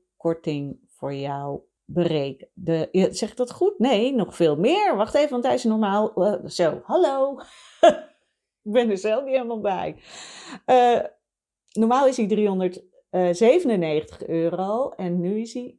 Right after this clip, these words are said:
voor tweehonderdzevenenveertig euro. Dus dat is echt een enorme korting.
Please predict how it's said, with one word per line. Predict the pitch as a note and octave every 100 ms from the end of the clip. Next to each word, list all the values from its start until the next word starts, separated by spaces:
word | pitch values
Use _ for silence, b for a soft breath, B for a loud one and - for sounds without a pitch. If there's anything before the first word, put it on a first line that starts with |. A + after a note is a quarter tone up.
| _
voor | - F3 F3 - -
tweehonderdzevenenveertig | A#3 A#3+ C4 F3+ D3+ C#3 - - - C#3+ F3 F#3+ A3+ A#3 A3+ A3 A#3 A3+ F#3+ - D#3 -
euro. | D#3 D3 C#3+ D3 B2+ C#3+ D3 - _ _ -
Dus | D3+
dat | D#3+ F3+
is | F#3
echt | - G#3
een | F#3
enorme | E3+ E3+ D#3 D3+ D3
korting. | - C3 - - -